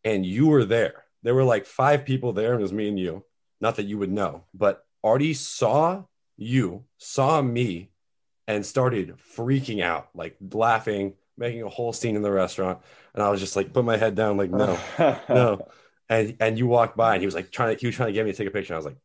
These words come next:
Speaker 1: "I can't do that. I cannot mess, like, this guy,
Speaker 2: <sighs>
Speaker 1: please
Speaker 2: You
Speaker 1: leave
Speaker 2: should
Speaker 1: him
Speaker 2: have done
Speaker 1: alone."
Speaker 2: it, man. You should have done it, man. That, that's hilarious.
Speaker 1: I
Speaker 2: Fresh
Speaker 1: was
Speaker 2: Corn Grill is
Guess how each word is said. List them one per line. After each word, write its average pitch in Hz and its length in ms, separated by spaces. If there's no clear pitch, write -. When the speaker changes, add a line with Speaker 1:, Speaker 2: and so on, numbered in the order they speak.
Speaker 1:
"I 85 120
can't 78 260
do 71 140
that. 64 260
I 90 120
cannot 92 500
mess, 101 340
like, 90 220
this 110 220
guy, 104 320
Speaker 2:
<sighs> - 100
Speaker 1:
please - 20
Speaker 2:
You 127 140
Speaker 1:
leave - 100
Speaker 2:
should 156 120
Speaker 1:
him 131 40
Speaker 2:
have 101 80
done 156 160
Speaker 1:
alone." 156 120
Speaker 2:
it, 139 40
man. 131 260
You 127 120
should 147 200
have 123 140
done 127 260
it, 104 40
man. 107 180
That, 117 280
that's 113 280
hilarious. 98 480
Speaker 1:
I 139 140
Speaker 2:
Fresh 147 140
Speaker 1:
was 156 240
Speaker 2:
Corn 151 120
Grill 131 300
is 101 200